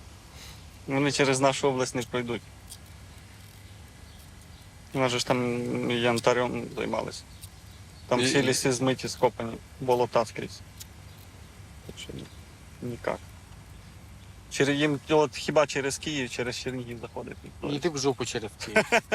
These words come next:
Speaker 1: <laughs> Я йшов сам, я йшов по мобі-, якби, типу, з бажанням мобілізуватися. Мені сказали, що нельзя, так як мені було тоді двадцять, ай, двадцять чотири. Е, блін, а до мене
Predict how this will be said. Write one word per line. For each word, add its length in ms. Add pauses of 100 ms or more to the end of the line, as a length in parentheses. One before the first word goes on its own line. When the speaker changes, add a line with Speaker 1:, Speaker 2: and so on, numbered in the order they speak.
(280)
Speaker 1:
<laughs> 80
Я 160
йшов 260
сам, 240
я 80
йшов 280
по 100
мобі-, 440
якби, 340
типу, 320 (200)
з 100
бажанням 440
мобілізуватися. 720
Мені 200
сказали, 420
що 140
нельзя, 420 (960)
так 180
як 120
мені 160
було 260
тоді 220
двадцять, 420
ай, 260
двадцять 380
чотири. 540 (520)
Е, 640 (640)
блін, 340
а 140
до 120
мене 400